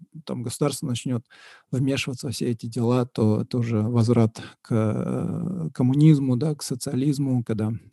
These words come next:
все контролировало государство, это тоже плохо, да. И, ну, там они вот такие вот вещи обсуждали, но вот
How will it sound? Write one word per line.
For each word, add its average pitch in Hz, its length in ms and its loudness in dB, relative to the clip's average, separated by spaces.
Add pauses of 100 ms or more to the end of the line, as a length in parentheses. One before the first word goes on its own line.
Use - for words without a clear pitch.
все 127 220 0
контролировало 123 560 -2
государство, 123 480 -2
это - 140 -10
тоже 123 240 -8
плохо, 131 300 -10
да. 151 160 -6 (640)
И, 123 520 4
ну, 151 440 2
там 110 180 0
они 113 140 0
вот 113 100 -2
такие 120 240 -4
вот 120 120 -2
вещи 143 220 -2
обсуждали, 139 480 0
но 123 180 4
вот 123 160 -4